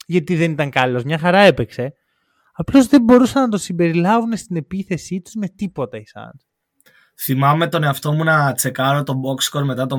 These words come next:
Speaker 2: match και να βλέπω ότι έχει παίξει σαράντα πέντε λεπτά και να λέω, "Αποκλείεται".
Speaker 1: Ναι. Α,
Speaker 2: Αποκλείεται.
Speaker 1: είναι αυτό, αυτό δεν, δεν γίνεται.
Speaker 2: Ναι, ναι, ναι.
Speaker 1: Και είχε κοντέψει να κάνει triple double, έτσι.
Speaker 2: Ναι, ναι, ναι, ναι.
Speaker 1: Δηλαδή, δε-, και δεν έχεις ιδέα ότι,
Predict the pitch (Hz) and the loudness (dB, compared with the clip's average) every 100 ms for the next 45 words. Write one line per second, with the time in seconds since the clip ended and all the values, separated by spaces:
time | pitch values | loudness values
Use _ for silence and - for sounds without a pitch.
0 | 120 117 120 - _ _ - 143 131 143 | -4 -4 -6 -10 _ _ -6 -2 2 2
1 | 151 156 - 156 - 175 143 131 151 165 | 2 0 -2 -4 0 2 0 0 2 2
2 | 135 143 147 147 156 131 139 127 110 - | 2 0 2 4 2 2 0 0 0 -6
3 | _ _ _ 131 135 120 - _ _ 127 | _ _ _ -8 -8 -8 -18 _ _ -10
4 | 135 143 151 131 143 135 160 160 165 147 | 0 2 2 2 2 2 2 2 2 0
5 | 147 156 110 101 127 _ - - 127 131 | -2 -4 -6 -10 -18 _ -20 -10 -6 -4
6 | 117 104 104 _ - 165 180 208 226 208 | -6 -12 -16 _ 0 4 6 6 4 6
7 | 196 214 233 226 226 240 233 202 254 196 | 8 8 8 6 4 2 -2 6 6 6
8 | 123 107 104 110 110 - 165 135 107 _ | 2 -4 -6 -10 -10 -2 2 2 0 _
9 | - 127 127 110 117 110 113 165 185 226 | -12 -8 -6 -8 -10 -6 2 4 6 6
10 | 196 202 175 147 214 247 269 269 - 247 | 6 6 4 6 4 6 4 2 0 2
11 | 247 302 240 - 160 | 6 8 8 4 -8